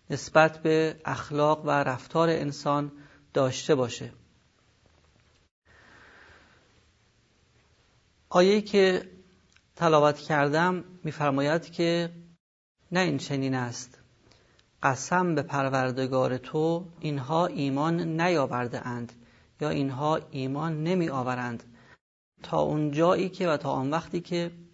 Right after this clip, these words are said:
در مشاجره‌هایی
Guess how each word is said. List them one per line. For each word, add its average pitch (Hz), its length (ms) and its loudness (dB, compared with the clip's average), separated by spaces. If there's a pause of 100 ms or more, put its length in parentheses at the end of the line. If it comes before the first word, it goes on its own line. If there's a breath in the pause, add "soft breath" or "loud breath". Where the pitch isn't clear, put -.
(1120 soft breath)
در 165 240 4
مشاجره‌هایی 139 1400 0